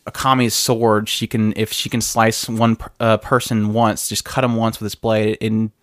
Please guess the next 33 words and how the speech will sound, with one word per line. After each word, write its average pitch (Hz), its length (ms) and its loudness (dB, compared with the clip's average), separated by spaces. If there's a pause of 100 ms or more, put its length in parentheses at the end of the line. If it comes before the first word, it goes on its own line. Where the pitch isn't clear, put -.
(100)
it 110 220 -4 (220)
infects 117 440 -2
them 113 140 2
with 104 100 2
this 101 140 -4
poison 107 360 0
that 101 120 -4
kills 110 320 0
'em. 101 220 -2 (560)
Leone's 123 640 2
has, 113 200 0
like, 107 120 2
incredible 110 460 0
healing 110 440 -2
capability, 104 760 0 (560)
and 107 180 -2
it 92 60 -4
turns 117 220 0
her 110 60 2
into 107 120 2
kind 110 200 0
of 104 100 -2
a, 98 260 -2
a - 60 -8
cat - 340 -8
fighter. 98 380 -2
She - 140 -8
does, 101 300 -4
like, - 220 -8
kickboxing - 600 -4
kind 98 140 0
of 104 60 -2
stuff. - 320 -6